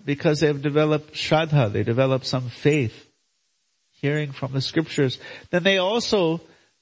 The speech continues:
if they hear enough, they'll, if they hear long enough, they'll hear, Wait, wait a minute, even Indra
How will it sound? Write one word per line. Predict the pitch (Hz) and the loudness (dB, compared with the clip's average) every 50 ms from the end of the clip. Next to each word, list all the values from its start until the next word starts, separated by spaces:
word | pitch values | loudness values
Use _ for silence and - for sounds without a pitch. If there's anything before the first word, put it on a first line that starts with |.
| _ - - | _ -12 -2
if | - 147 156 - | 0 0 0 2
they | 175 175 | 2 2
hear | 175 156 202 208 202 196 | 2 4 2 2 2 2
enough, | 185 170 196 226 220 - - - - - | 0 0 0 0 0 -2 -4 -12 -16 -10
they'll, | 127 135 147 147 147 | -4 0 0 0 0
if | 143 - 139 135 - | 0 0 -2 -2 2
they | 151 151 156 | 2 2 4
hear | 165 170 170 165 | 2 2 0 0
long | 160 160 180 214 240 | 0 0 0 0 0
enough, | 175 147 131 123 120 - | 0 0 2 0 2 2
they'll | 139 143 | 2 2
hear, | 151 151 160 151 135 123 | 4 4 2 2 2 2
Wait, | 135 143 147 143 135 | 2 2 2 0 0
wait | 120 139 165 165 | 2 2 2 2
a | 165 | 2
minute, | 147 135 117 113 - - | 2 0 0 0 -2 -2
even | - 143 165 185 175 160 139 120 | 0 2 2 4 2 2 0 -2
Indra | - - - 185 233 233 185 156 147 120 104 107 | -4 -2 -2 0 0 0 2 2 2 2 2 -2